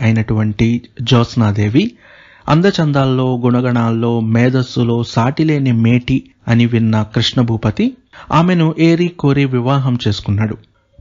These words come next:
పట్టపురాణిగా కాకడ దేశానికి వచ్చినది మొదలు జ్యోత్స్నాదేవి పరిపాలనా విషయాల్లో కూడా భర్తకు చక్కని సలహాలు ఇస్తూ ఉండేది. భార్య ప్రోత్సాహంతో రాజు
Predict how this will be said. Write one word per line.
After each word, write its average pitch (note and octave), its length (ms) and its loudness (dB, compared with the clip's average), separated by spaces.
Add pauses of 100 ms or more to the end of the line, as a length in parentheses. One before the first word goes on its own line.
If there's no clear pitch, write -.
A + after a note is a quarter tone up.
పట్టపురాణిగా B2+ 840 0 (100)
కాకడ B2 300 0
దేశానికి A2+ 640 -2
వచ్చినది A2+ 440 0
మొదలు G#2+ 440 0 (300)
జ్యోత్స్నాదేవి C#3 880 2 (260)
పరిపాలనా D#3+ 580 0
విషయాల్లో B2 600 0
కూడా A#2 360 0
భర్తకు A#2 560 0
చక్కని F3+ 500 -2
సలహాలు D#3 440 0
ఇస్తూ B2 300 0
ఉండేది. A2 400 0 (520)
భార్య C3 360 2
ప్రోత్సాహంతో B2 880 0 (160)
రాజు C#3+ 480 2